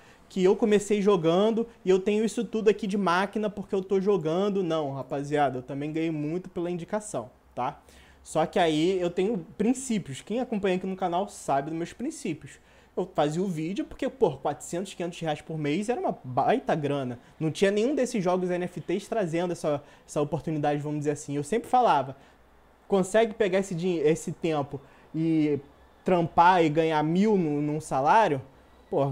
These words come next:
às vezes vale mais a pena ir lá, né? Você ganha o dobro. Mas tem gente que prefere, "Ah, mas eu trabalho em casa, eu não tenho dor de cabeça.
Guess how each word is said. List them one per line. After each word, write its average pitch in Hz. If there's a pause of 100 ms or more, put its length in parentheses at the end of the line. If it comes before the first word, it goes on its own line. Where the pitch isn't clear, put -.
às 131
vezes 143
vale 165
mais 175
a 190
pena 196
ir 240
lá, 214
né? 156 (160)
Você 143
ganha 151
o 190
dobro. 190 (160)
Mas 139
tem 165
gente 165
que 202
prefere, 170
"Ah, 165
mas 147
eu 151
trabalho 156
em 170
casa, 165
eu 180
não 180
tenho 175
dor 170
de -
cabeça. 170